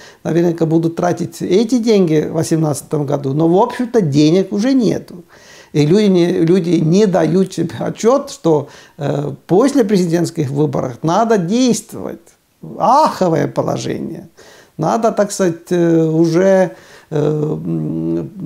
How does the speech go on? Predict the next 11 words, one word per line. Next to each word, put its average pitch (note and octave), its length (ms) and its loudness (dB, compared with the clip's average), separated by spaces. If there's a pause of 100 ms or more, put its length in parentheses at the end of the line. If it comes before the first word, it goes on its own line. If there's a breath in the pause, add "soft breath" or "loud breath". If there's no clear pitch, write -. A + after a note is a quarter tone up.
(160)
э, D#3 260 -2 (100)
поезд-то G3+ 580 2
там D3+ 640 -4
как-то, - 320 -6 (720 loud breath)
э, C#3+ 1300 -2
думать D3+ 440 0
о D3 160 0
том, F#3 220 0
чтобы C#3+ 340 -6
как D3 240 -4
бы, C#3 240 -2